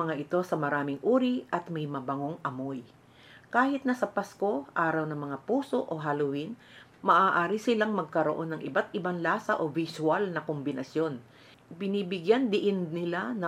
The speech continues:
walang nakakapinsalang epekto ang mga sigarilyong papel at sadyang nagpoportray na ang paninigarilyo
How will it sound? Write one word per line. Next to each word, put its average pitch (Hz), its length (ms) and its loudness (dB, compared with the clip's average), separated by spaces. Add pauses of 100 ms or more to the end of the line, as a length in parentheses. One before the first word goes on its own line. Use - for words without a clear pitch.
walang 180 480 2
nakakapinsalang 156 880 0
epekto 180 640 -2 (360)
ang 175 200 -2
mga 156 200 -2
sigarilyong 151 560 -2
papel 202 440 0 (400)
at 180 160 2
sadyang 180 520 0
nagpoportray 185 920 0
na 160 280 -2
ang 156 160 -4
paninigarilyo 151 1040 -2